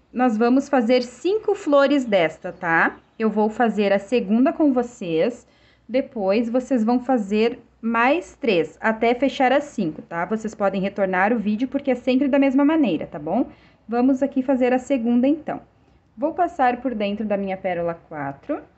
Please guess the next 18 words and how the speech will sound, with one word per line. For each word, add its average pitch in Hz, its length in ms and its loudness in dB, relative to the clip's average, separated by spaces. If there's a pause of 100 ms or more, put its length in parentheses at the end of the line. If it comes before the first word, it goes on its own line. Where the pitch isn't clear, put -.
(380)
e 262 60 -10
vou 247 160 -4
puxar 247 400 -2
o 247 60 0
meu 269 180 2
fio. 285 400 -14 (1120)
Vou 254 260 0
pôr 226 300 0
agora 185 440 2
quatro 233 480 0
pérolas 214 960 -2 (340)
de 220 200 -2
número 254 360 2
quatro 208 540 0
aqui 226 220 -8
na 214 100 0
minha 220 280 0
agulha. 147 360 -6